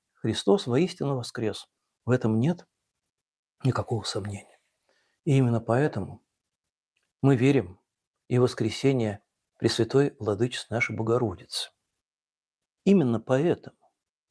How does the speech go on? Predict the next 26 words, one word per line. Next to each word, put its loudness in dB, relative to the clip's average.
Потому 4
что 2
воскресение 2
Христово, -2
оно 4
касается 2
всех -4
нас. -20
И 0
ка-, 6
как 4
вы 4
правильно 4
пишете, -6
если, 0
а, 2
и 0
мы 4
празднуем 4
воскресение -4
Матери 0
Иисуса, -4
то 6
мы 2
должны 2
праздновать 2